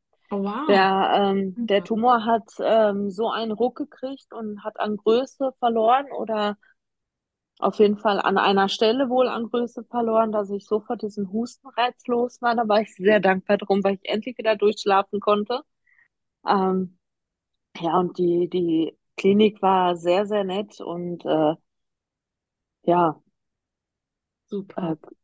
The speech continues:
Speaker 2: doch, es passte alles. Also, ähm, wir haben die Untersuchung gemacht, die haben mich immer mitgenommen, sie haben mir viel erklärt. Wie gesagt, diese, ähm, die Bestrahlung, die war ganz, ganz wichtig für mich und, äh,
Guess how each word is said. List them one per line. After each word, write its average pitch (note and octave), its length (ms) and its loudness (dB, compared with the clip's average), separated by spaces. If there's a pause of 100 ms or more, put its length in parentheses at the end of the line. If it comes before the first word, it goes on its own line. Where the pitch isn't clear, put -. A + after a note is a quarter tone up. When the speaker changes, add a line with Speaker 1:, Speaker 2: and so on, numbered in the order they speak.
(1040)
Speaker 2:
doch, F#3+ 260 0
es - 140 -10
passte F#3 360 0
alles. C#3+ 460 0
Also, E3 460 0
ähm, E3 380 -4 (640)
wir F3+ 240 2
haben F3 300 2
die E3+ 120 2
Untersuchung F#3+ 640 4
gemacht, F3 440 0
die F#3+ 80 2
haben F3 180 -2
mich F#3 180 -6
immer F#3 180 0
mitgenommen, F#3 640 -2
sie F3+ 100 -4
haben F#3 120 0
mir F#3 140 -2
viel G3 240 0
erklärt. F#3+ 680 2 (560)
Wie G3 120 2
gesagt, F3+ 360 0
diese, F3+ 500 0
ähm, E3 480 -4 (460)
die F#3 60 -2
Bestrahlung, G#3 840 2
die E3+ 120 -4
war E3 120 -6
ganz, G3 280 -4
ganz G3+ 240 -6
wichtig G#3 380 -6
für G#3 120 -4
mich G#3 340 -2
und, F3 400 -8
äh, F3 280 2